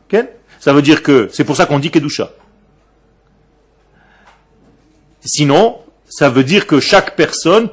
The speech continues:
peut dévoiler ce Kodesh tout seul. Est-ce que c'est possible ou pas ? Non. Parce que la Torah n'a pas été donnée à des individus.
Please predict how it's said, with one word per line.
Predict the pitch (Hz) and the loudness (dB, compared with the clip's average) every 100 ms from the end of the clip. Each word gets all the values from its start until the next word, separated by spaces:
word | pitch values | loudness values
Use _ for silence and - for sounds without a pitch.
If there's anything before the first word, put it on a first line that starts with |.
| _ - | _ 2
peut | 180 151 113 - _ | 6 6 2 -10 _
dévoiler | 92 98 190 147 151 196 | -8 2 4 6 4 4
ce | 151 | 2
Kodesh | - 151 165 | -2 -2 -2
tout | - | -6
seul. | 147 107 85 _ _ _ _ _ _ _ _ - | -12 -12 -12 _ _ _ _ _ _ _ _ -12
Est-ce | 123 | -6
que | 131 | -6
c'est | - 131 120 | -4 -2 -2
possible | - 123 - 214 165 | -2 -10 -6 -6 -8
ou | |
pas ? | - 98 - _ _ _ _ _ _ _ - | -8 -10 -10 _ _ _ _ _ _ _ -10
Non. | 175 202 _ _ _ | -10 -10 _ _ _
Parce | _ | _
que | - | -12
la | 113 | -10
Torah | 107 110 139 | -8 -4 -4
n'a | 120 | -4
pas | 127 | -4
été | 117 113 | -4 -4
donnée | 101 123 | -6 -4
à | |
des | 110 104 | -4 -4
individus. | 101 90 92 95 175 | -8 -10 -14 -10 -10